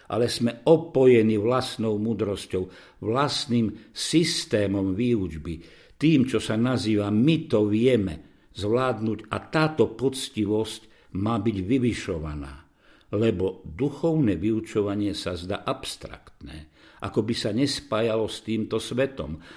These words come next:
ako keby misionári nevedeli o tomto svete nič a neučili sa dôsledne to všetko, o čom je v písme uvedené, že všetko,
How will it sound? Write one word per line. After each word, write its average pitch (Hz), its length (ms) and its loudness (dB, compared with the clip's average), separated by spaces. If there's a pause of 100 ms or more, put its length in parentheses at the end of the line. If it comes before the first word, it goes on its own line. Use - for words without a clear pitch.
(120)
ako 101 260 -4
keby 110 300 0
misionári 104 1040 0 (240)
nevedeli 135 560 2
o 131 160 -2
tomto 135 320 0
svete 123 480 -2
nič 104 560 -4 (320)
a 98 240 -6
neučili 120 680 -2
sa 101 180 -4
dôsledne 104 1200 -4
to 139 220 2
všetko, - 760 -6
o - 80 0
čom 123 240 0
je 107 80 -2
v - 80 -18
písme - 480 -4
uvedené, 104 720 -2 (380)
že 95 260 -2 (480)
všetko, - 580 -2